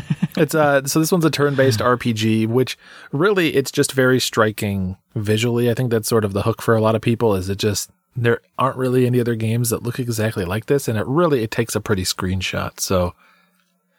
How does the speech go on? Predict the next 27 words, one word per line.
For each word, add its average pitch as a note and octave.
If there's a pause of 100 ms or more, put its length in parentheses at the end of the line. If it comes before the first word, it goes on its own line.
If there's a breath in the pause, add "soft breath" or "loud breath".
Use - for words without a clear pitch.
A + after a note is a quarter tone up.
(160)
uh, -
it's -
been D4+
coming F3
for A#2
a F#2
while G#2+
now. F2+
I G2
forget F#3
when B2 (540 soft breath)
it D3
was C3+
first C3+
announced A2+
or G#2+
where. A2
It B2
probably F#3
was A2+
a G2+
Kickstarter B2+
or A#2+
something A#2+
like A#2
that, A2+
but, G2+